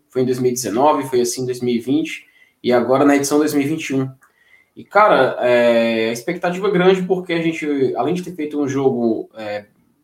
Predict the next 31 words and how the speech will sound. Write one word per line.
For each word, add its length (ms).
acho 200
que 280
bem 180
questionável, 640
né, 100
contra 240
o 40
C 80
S 200
A, 240
mas 120
é 40
aquela 220
coisa, 300
né, 120
jogo 460
eliminatório 640
é 20
importante 380
passar 240
de 80
fase. 480
Mas 460
a 60
gente 260
vem 180
ver 140
agora 420
um 120
adversário 640
que 600